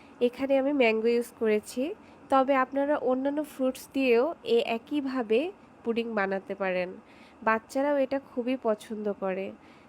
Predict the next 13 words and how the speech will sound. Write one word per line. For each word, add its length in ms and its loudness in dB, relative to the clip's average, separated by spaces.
যেসব 340 -4
বাচ্চারা 400 -2
ফ্রুটস 400 -4
খেতে 340 -4
একদমই 480 0
পছন্দ 440 -4
করে 300 0
না, 160 0
যদি 260 2
এভাবে 280 0
পুডিং 360 0
বানিয়ে 360 0
দেন, 220 0